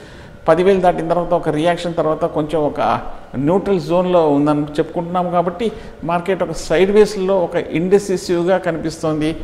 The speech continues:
So మార్కెట్ రేపు ఎల్లుండి కనుక కొంచెం పటిష్టంగా ఉందంటే మళ్ళీ long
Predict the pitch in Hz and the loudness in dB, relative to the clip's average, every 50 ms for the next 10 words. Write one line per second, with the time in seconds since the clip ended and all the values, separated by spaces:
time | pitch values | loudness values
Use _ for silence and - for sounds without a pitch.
0 | - - - - - - - - - 170 165 156 170 165 - 185 165 151 156 160 | -4 -2 0 0 0 -2 -2 -2 -2 2 2 2 2 2 0 -2 -2 0 0 0
1 | 165 165 175 185 175 165 165 165 165 160 160 156 165 175 170 165 170 175 170 180 | 0 2 2 2 2 2 2 0 0 0 0 0 0 0 -2 -2 -2 -4 -6 -4
2 | 170 - 180 - - 143 156 - - - 165 160 160 156 156 156 143 - 151 143 | -4 -4 -4 -2 -2 -4 -4 -6 -8 -8 -4 0 0 0 2 0 0 0 0 0
3 | 151 147 - - - 127 139 151 151 147 147 131 117 135 | 0 -2 -4 -6 -4 -2 0 2 2 4 2 2 2 0